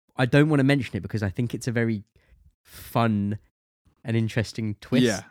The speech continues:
Speaker 2: Yeah, you've
Speaker 1: Not,
Speaker 2: no
Speaker 1: it's not, it's not a twist,
Speaker 2: when
Speaker 1: but
Speaker 2: you, like, like you said, like what I said about the first twenty, thirty minutes or so, you would have no idea where this film is <laughs> going.
Speaker 1: Yeah,
Speaker 2: You
Speaker 1: yeah,
Speaker 2: gen-,
Speaker 1: yeah,
Speaker 2: I
Speaker 1: yeah.
Speaker 2: genuinely would be amazed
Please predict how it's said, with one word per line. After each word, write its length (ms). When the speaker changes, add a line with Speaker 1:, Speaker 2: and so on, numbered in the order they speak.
Speaker 2:
Yeah, 180
you've 140
Speaker 1:
Not, 120
Speaker 2:
no 100
Speaker 1:
it's 140
not, 140
it's 320
not 100
a 40
twist, 380
Speaker 2:
when 140
Speaker 1:
but 160
Speaker 2:
you, 220
like, 160
like 120
you 60
said, 160
like 180
what 120
I 40
said 200
about 160
the 40
first 280
twenty, 380
thirty 260
minutes 320
or 40
so, 300
you 80
would 120
have 140
no 440
idea 460
where 100
this 180
film 240
is 100
<laughs> 80
going. 200
Speaker 1:
Yeah, 340
Speaker 2:
You 140
Speaker 1:
yeah, 240
Speaker 2:
gen-, 220
Speaker 1:
yeah, 120
Speaker 2:
I 60
Speaker 1:
yeah. 160
Speaker 2:
genuinely 680
would 180
be 100
amazed 560